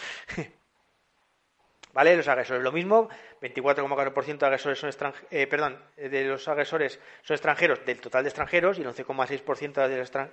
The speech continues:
de, de los agresores, joder, lo he puesto al revés, de los agresores no son, no son extranjeros, del total de agresores no extranjeros. Bueno. Eh, lo, solo el tres por ciento de los agresores tenía estudios universitarios, ¿vale? Eh, frente al veinticuatro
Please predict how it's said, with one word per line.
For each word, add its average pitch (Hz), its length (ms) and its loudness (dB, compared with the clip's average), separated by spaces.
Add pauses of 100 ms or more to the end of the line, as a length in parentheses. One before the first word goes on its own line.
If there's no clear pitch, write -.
(100)
de, 131 360 -2 (1300)
de 139 300 -4
los 135 180 4
agresores, 143 420 0
joder, 127 140 0
lo 117 60 -2
he - 20 -4
puesto 127 180 -6
al 123 60 -4
revés, 120 360 -8 (540)
de 131 60 -8
los 127 100 -2
agresores 143 520 2
no 139 100 -4
son, 127 320 -10
no 123 80 -12
son - 20 -12
extranjeros, 143 400 -2
del 139 180 -6
total 127 300 2
de 131 60 2
agresores 127 320 -2
no 131 60 -8
extranjeros. - 440 -18
Bueno. 120 180 -12 (1160)
Eh, 151 640 8
lo, 156 300 2
solo 185 180 6
el - 40 0
tres 175 140 -4
por 165 140 -2
ciento 170 220 -2
de 170 60 8
los 165 140 0
agresores 170 400 2
tenía 151 200 -4
estudios 147 320 -4
universitarios, 190 800 2 (280)
¿vale? 160 380 0 (840)
Eh, 127 800 2
frente 156 300 0
al 170 80 4
veinticuatro 147 400 -4